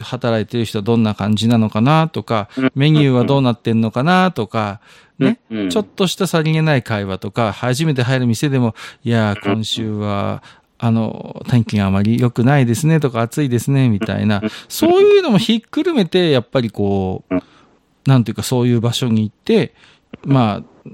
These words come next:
Speaker 1: 空間を楽しむみたいなものって、やっぱあると思うんですよ。
Speaker 2: うん。うん。いや、あると思います、それは。
Speaker 1: うんうんうん。
Speaker 2: うん。
Speaker 1: で、そこでなんかとことんまで効率化させちゃって、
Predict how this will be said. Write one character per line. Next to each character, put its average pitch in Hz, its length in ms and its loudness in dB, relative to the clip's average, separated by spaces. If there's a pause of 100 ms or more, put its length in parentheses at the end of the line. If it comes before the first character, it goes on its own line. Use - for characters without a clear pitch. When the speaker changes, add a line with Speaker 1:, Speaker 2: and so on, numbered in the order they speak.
(180)
Speaker 1:
空 127 280 0
間 104 280 -2
を 98 60 -2
楽 110 220 -2
し - 160 -2
む 98 120 2
み 101 140 -6
た 92 160 -14
い 95 60 -14
な 98 100 -6
も 95 100 -2
の 95 100 -2
っ 95 40 -6
て、 - 320 -14 (640)
や - 80 -2
っ 294 40 -2
ぱ 196 180 2
あ 226 60 2
る 107 440 -4
と - 80 -12
思 95 180 -4
う 95 40 -4
ん 87 60 -8
で 87 80 -16
す - 160 -16
よ。 - 180 -20 (380)
Speaker 2:
う 98 40 -4
ん。 95 60 -2
う 90 60 -2
ん。 76 220 -14 (480)
い 117 60 -6
や、 113 140 0
あ 131 80 4
る 113 60 0
と 101 80 -8
思 92 100 -16
い - 20 -18
ま 90 120 -14
す、 - 100 -20
そ - 60 -18
れ - 80 -18
は。 117 120 -4
Speaker 1:
う - 20 -2
ん 113 40 -2
う - 0 -
ん - 20 -2
う - 20 -2
ん。 110 40 -2
Speaker 2:
う 107 40 -2 (520)
ん。 - 80 -16 (540)
Speaker 1:
で、 226 60 -6
そ 262 200 -8
こ 294 320 -6
で 269 100 0
な 247 120 2
ん - 20 -2
か 196 80 -2
と 202 120 -2
こ 233 120 -2
と 277 100 -2
ん 269 60 2
ま 190 100 2
で 151 60 0
効 147 240 2
率 143 200 -4
化 147 120 -2
さ 147 120 0
せ 135 120 -2
ち 151 100 0
ゃ 139 40 0
っ - 80 -8
て、 196 500 2